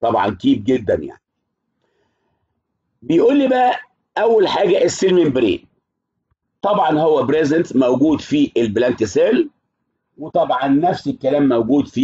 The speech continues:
الانيمال سيل. يبقى هو بيقول لنا بيقارن ما بين الانيمال سيل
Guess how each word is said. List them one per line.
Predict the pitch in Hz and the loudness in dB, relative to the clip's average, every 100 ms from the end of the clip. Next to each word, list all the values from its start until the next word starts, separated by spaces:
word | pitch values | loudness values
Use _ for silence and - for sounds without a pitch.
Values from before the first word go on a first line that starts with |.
| 90 | -2
الانيمال | 82 78 101 135 | -2 0 0 -2
سيل. | - 156 147 - _ _ - | 0 0 0 -4 _ _ -6
يبقى | 95 117 | -2 0
هو | |
بيقول | 127 131 | 0 0
لنا | 165 | 0
بيقارن | 147 131 120 135 170 196 190 | 0 -2 -2 -2 0 0 0
ما | 175 | 0
بين | 151 170 131 - _ _ - | 0 0 -2 -4 _ _ -10
الانيمال | 117 - 170 160 156 | -6 -2 -2 -2 -4
سيل | - 175 135 | -2 -2 -2